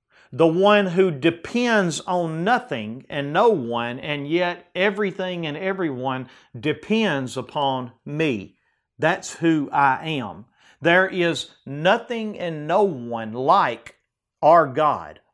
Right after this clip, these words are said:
our Lord, Yahweh. And so ultimately, God is telling us right now, "I am the uncreated one. I depend upon nothing, and everything depends upon me."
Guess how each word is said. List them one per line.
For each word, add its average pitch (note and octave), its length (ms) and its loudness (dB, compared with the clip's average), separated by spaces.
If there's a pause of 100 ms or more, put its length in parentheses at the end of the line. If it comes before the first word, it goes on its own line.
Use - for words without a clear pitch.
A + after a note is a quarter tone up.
our D3+ 260 6
Lord, C3 580 0 (300)
Yahweh. A2+ 600 0 (380)
And D3 160 -2
so D3+ 240 2
ultimately, G3+ 800 0 (520)
God F3+ 300 6
is E3+ 160 -2
telling F3+ 420 0
us C#3+ 240 0
right D#3+ 280 4
now, D3 400 0 (840)
"I F#3 280 4
am E3 320 -2
the C3+ 180 -6
uncreated E3+ 760 0
one. G#2 340 -10 (500)
I C#3+ 180 6
depend G#3 880 -6
upon B2 640 -6
nothing, A#3 560 -4 (340)
and C#3 320 -4
everything C3+ 920 -2
depends D3 440 -8
upon C3 400 -6
me." G2+ 320 -10